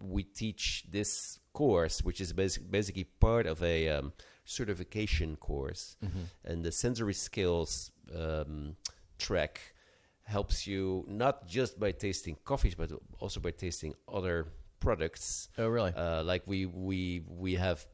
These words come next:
Speaker 1: other products, like, uh, sometimes we find ourselves tasting, like, licorice, or
Speaker 2: Oh.
Speaker 1: we, we taste, uh,
Speaker 2: Chocolate.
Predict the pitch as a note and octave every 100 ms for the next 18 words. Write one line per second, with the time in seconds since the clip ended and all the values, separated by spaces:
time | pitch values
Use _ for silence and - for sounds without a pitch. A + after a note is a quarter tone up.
0 | - - - G2+ F#2 - F#2+ F2+ - E2
1 | D2 - - _ - F2 D#2+ D#2 D#2 D#2
2 | D#2 - G#2 G2+ F2 F#2 - F#2+ F2 -
3 | F#2+ E2 D#2+ D2+ - - F2+ - F#2 F2
4 | E2 D#2+ D#2+ D#2+ E2 A2+ A#2 - G2 -
5 | - - - - E2+ C#3 F2 E2 - F#2
6 | F2+ - F#2 F2 E2 - - - - -
7 | - - D#2+ D#2 D#2+ G#2+ G#2+